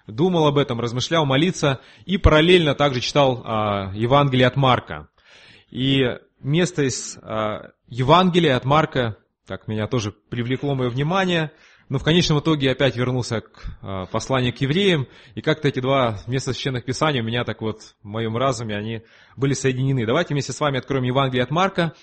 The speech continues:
и потом в конце еще посмотрим евреям. Но сначала откроем Марка, первая глава, а, с двадцать первого по двадцать восьмой стих. Мы прочитаем, а, отрывок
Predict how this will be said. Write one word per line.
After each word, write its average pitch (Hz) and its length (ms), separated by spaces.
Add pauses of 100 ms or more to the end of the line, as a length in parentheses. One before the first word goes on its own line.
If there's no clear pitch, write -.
(140)
и - 60
потом 151 240
в - 60
конце 123 260
еще 127 220
посмотрим 113 420
евреям. 107 540 (320)
Но 120 80
сначала 165 340
откроем 139 320
Марка, 160 640 (300)
первая 139 320
глава, 165 480 (480)
а, 110 400
с 101 80
двадцать 139 360
первого 165 260
по 123 100
двадцать 135 260
восьмой 131 240
стих. - 460 (340)
Мы 135 140
прочитаем, 127 760
а, 101 420 (120)
отрывок 147 600